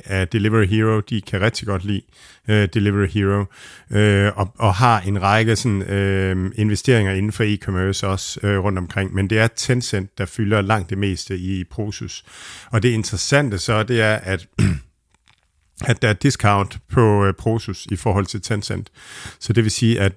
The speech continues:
at det, man sådan løbende gør, det er, at man sælger, øh, Tencent-aktier, øh, og så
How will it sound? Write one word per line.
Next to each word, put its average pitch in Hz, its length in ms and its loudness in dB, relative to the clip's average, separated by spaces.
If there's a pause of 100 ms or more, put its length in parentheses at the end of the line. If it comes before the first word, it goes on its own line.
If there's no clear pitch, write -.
at 104 180 0
det, - 100 6
man 120 120 4
sådan 104 220 2
løbende 139 320 2
gør, 127 220 2 (440)
det 131 140 6
er, 117 180 4
at 104 300 0
man 101 340 2
sælger, 113 500 0 (200)
øh, 98 560 2
Tencent-aktier, 113 880 0 (500)
øh, 104 520 4
og 107 140 -2
så - 160 0